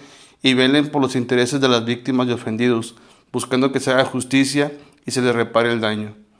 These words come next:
Espero que este mensaje los inspire y los motive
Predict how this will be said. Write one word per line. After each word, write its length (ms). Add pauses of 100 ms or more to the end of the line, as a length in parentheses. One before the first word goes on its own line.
(500)
Espero 360
que 80
este 160
mensaje 500
los 180
inspire 340
y 40
los 140
motive 560